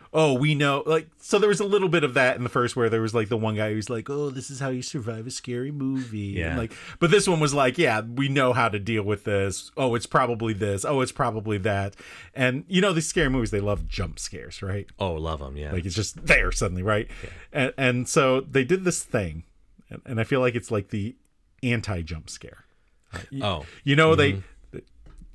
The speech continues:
Speaker 1: the scene, the,
Speaker 2: Yeah.
Speaker 1: the, s-, someone in the house, right? S-, you, you know they're gonna come get it. They open up the fridge door, right? They're getting something in,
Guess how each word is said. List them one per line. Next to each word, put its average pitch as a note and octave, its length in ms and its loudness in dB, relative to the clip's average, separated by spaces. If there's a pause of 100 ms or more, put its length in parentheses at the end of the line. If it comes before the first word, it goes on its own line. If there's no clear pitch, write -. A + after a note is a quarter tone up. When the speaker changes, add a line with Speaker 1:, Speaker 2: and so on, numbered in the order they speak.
(160)
Speaker 1:
the G2+ 80 -6
scene, G2+ 380 -4 (360)
the, - 100 -16
Speaker 2:
Yeah. D#2 120 -8 (120)
Speaker 1:
the, G#2+ 280 -6
s-, - 260 -14 (140)
someone F#2+ 320 -4
in A2 100 -4
the A2+ 80 -6
house, F#2 320 -10
right? F2 240 -10 (720)
S-, - 260 -16
you, G2+ 160 -6
you G#2 180 0
know G#2+ 160 2
they're A#2 140 2
gonna A#2+ 160 0
come A#2+ 240 -2
get A2+ 120 -2
it. - 80 -12 (280)
They - 100 -10
open F#2+ 280 -6
up G2 100 -6
the G2+ 80 -8
fridge F#2+ 340 -8
door, F2+ 280 -12 (920)
right? D#2+ 220 -14 (580)
They're F2+ 80 -12
getting F2+ 240 -4
something F2+ 280 -4
in, F2+ 260 -6